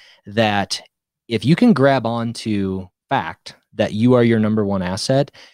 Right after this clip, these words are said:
and realize what that means, not only financially, but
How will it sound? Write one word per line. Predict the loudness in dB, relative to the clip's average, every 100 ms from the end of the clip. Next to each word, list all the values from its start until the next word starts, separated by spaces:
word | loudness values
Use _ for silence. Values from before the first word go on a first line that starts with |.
| _ -4
and | 0 2
realize | 4 6 6 4 2
what | 0 0
that | -2 -2
means, | -2 -2 -4 -6 -8
not | -6 -4
only | -2 -4
financially, | -4 -4 -2 -4 -4 -4 -4 -6 -14
but | -6 -2 -2 -2